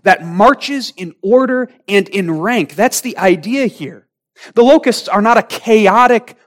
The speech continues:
multitude, a chaotic rabble, but there is a certain order to their movements. They are, in a way, according to Agur's inspired observation,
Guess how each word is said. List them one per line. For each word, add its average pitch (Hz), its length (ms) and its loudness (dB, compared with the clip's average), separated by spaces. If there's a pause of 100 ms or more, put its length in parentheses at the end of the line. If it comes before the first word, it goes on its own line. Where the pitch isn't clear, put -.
multitude, 180 720 -2
a 139 80 -6
chaotic 196 560 0
rabble, 170 580 -2 (240)
but 185 160 -6
there 240 180 4
is 233 640 -2 (220)
a 214 100 0
certain 233 520 -6 (140)
order 214 560 2
to 196 240 -10
their 185 240 2
movements. 185 800 -4 (240)
They 220 180 6
are, 220 500 0 (220)
in 233 140 -2
a 262 60 0
way, 185 400 2
according 220 520 0
to - 260 -10
Agur's 220 520 0
inspired 254 760 -4
observation, 165 960 -6